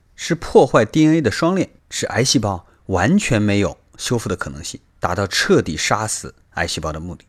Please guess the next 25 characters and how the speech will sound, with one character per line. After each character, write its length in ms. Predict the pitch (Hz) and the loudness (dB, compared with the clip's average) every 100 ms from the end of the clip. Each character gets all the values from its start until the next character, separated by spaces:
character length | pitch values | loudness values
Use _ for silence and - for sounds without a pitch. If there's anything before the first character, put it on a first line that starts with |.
| _ | _
由 100 | 165 | 2
于 80 | 233 | 2
重 320 | 220 311 262 | 6 6 8
离 180 | 120 104 | 6 4
子 300 | 107 76 65 _ | 0 -6 -12 _
对 100 | - 127 | -2 0
癌 180 | 95 | 0
细 180 | 123 - | 0 0
胞 360 | 113 110 - _ _ _ | 2 2 0 _ _ _
有 140 | - 95 | -6 -6
更 280 | - 220 113 | 2 2 2
强 240 | - 82 | 0 -4
的 200 | 107 - | -4 -6
伤 220 | - - 113 | -6 -4 -4
害 140 | 123 | -4
力， 100 | 131 - _ | -6 -10 _
所 200 | - 110 | -4 -2
以 60 | 92 | 0
啊， 140 | 78 - _ _ _ | -4 -10 _ _ _
它 180 | - 156 | -4 -2
的 120 | 175 | 0
治 180 | 147 - | 0 0
疗 100 | 98 95 | 0 0
时 180 | - | -4
间 240 | 85 92 | -6 -6